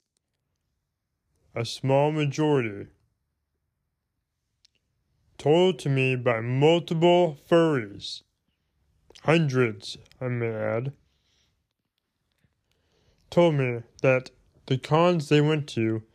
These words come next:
there's a very small majority at the conventions that those hundreds of furries went to that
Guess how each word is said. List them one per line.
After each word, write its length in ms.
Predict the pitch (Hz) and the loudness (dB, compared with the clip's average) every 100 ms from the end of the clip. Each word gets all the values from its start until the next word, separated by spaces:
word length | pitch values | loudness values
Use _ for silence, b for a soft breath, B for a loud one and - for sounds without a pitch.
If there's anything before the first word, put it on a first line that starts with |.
| _ _ _ _ _ _ _ | _ _ _ _ _ _ _
there's 260 | 135 139 135 | 0 2 2
a 60 | |
very 320 | 127 143 170 170 | 2 4 4 0
small 340 | - 143 147 | -2 0 0
majority 460 | 147 139 139 139 139 | 0 0 0 0 0
at 160 | 127 | -2
the 100 | 131 | -4
conventions 880 | 127 - 127 139 151 143 123 117 110 | -8 -10 -6 -4 -4 -4 -6 -6 -6
that 120 | 123 | -4
those 200 | 127 127 | -2 -4
hundreds 360 | - 139 139 131 | -4 -4 -4 -4
of 80 | 123 | -4
furries 240 | 139 123 | -4 -2
went 180 | 139 143 | -6 -4
to 260 | 165 165 143 _ _ _ _ _ _ _ _ _ _ _ _ _ _ _ _ _ _ | -4 -4 -8 _ _ _ _ _ _ _ _ _ _ _ _ _ _ _ _ _ _
that 360 | 131 131 127 131 | 0 0 0 -6